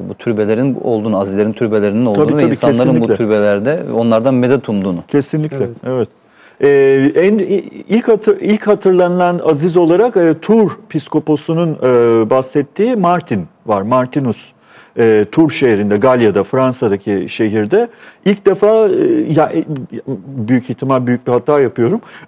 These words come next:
Speaker 2: <laughs> Onun, e, böyle ortaya çıkarılması ve Turlu Martinus'un, e, cenazesinden oraya işte çaputlar bağlanarak, yağ akıtılarak, sonra o çaputlardan damlayan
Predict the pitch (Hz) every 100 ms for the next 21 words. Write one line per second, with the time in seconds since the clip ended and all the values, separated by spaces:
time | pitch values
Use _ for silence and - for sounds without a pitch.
0 | - 539 - - - - 185 190 247 196
1 | 151 147 139 135 135 156 160 180 160 156
2 | 175 175 175 - 147 135 139 - 220 180
3 | - - 165 165 196 180 147 151 165 -
4 | 185 151 - 196 269 - - _ - 135
5 | 131 123 120 117 117 113 110 107 90 90
6 | - - - - 139 135 156 156 143 147
7 | - 147 131 123 156 - 147 147 147 -
8 | 156 143 165 151 156 170 156 143 143 139
9 | 139 139 127 123 139 143 143 135 - 143
10 | 131 135 135 147 139 147 151 156 - 135
11 | 143 135 139 143 135 131 139 135 139